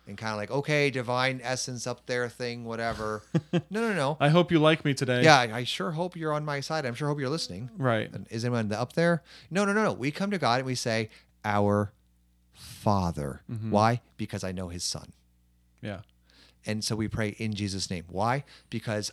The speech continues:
Speaker 1: I am saying God relates to me how? In Christ.
Speaker 2: And because
Speaker 1: I'm not
Speaker 2: I've
Speaker 1: going around that.
Speaker 2: And
Speaker 1: I'm
Speaker 2: because
Speaker 1: going right
Speaker 2: I've
Speaker 1: through
Speaker 2: been,
Speaker 1: it.
Speaker 2: and I've been made an heir with Christ.
Speaker 1: Well, okay, now you just skipped
Speaker 2: Therefore,
Speaker 1: ahead.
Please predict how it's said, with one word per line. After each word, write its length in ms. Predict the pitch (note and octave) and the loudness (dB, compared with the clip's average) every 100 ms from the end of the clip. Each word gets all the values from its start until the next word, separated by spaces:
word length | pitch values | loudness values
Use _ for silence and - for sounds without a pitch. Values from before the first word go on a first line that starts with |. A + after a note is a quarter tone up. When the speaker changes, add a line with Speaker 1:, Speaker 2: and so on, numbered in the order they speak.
| _ | _
Speaker 1:
I 180 | G#2+ C3 | -4 -2
am 180 | D3 C3+ | 0 -2
saying 380 | - A#2 G#2+ G2 | 0 2 0 -2
God 300 | G2+ A2+ C3 | 0 0 2
relates 400 | B2+ A2 A#2+ - | 2 0 -2 -6
to 100 | G2+ | -4
me 200 | G2 F#2 | -4 -6
how? 440 | D#2+ G#2+ B2 D3+ - _ - | -4 2 2 2 -4 _ 0
In 200 | D3 C3 | 2 2
Christ. 500 | - G2+ D2 - - _ | 2 0 0 -8 -10 _
Speaker 2:
And 120 | B2 B2+ | -4 0
because 180 | C3 | 2
Speaker 1:
I'm 40 | C3+ | 8
not 200 | D3+ B2+ | 8 8
Speaker 2:
I've 60 | F#3 | 6
Speaker 1:
going 100 | F3 | 4
around 380 | C3+ D3 F#3 G#2+ | 4 4 2 0
that. 220 | D2+ F2+ - | -6 -12 -4
Speaker 2:
And 100 | C3+ | -2
Speaker 1:
I'm 80 | C3+ | 4
Speaker 2:
because 200 | B2+ A#2 | 4 6
Speaker 1:
going 100 | B2+ | 4
right 60 | |
Speaker 2:
I've 80 | C3 | 4
Speaker 1:
through 180 | B2 B2+ | 2 0
Speaker 2:
been, 100 | A#2+ | 0
Speaker 1:
it. 60 | A2+ | -4
Speaker 2:
and 120 | B2+ | 0
I've 140 | B2+ B2 | 0 0
been 120 | B2 | 0
made 180 | B2 A#2+ | 0 -2
an 140 | A#2 C#3 | -4 -2
heir 420 | D#3 B2+ A2 A2+ - | 0 2 0 -4 -4
with 320 | B2 A#2 - | -2 -2 -4
Christ. 420 | - A2 G#2 A#2+ | -6 -4 -4 -2
Speaker 1:
Well, 160 | F3 G3 | 2 4
okay, 240 | G3+ F#3+ D#3 | 4 6 6
now 80 | E3+ | 6
you 120 | G3 | 8
just 140 | F3 | 10
skipped 200 | G#3+ G#3 | 10 12
Speaker 2:
Therefore, 180 | G3 F3+ | 10 12
Speaker 1:
ahead. 240 | F3 G#2+ | 10 8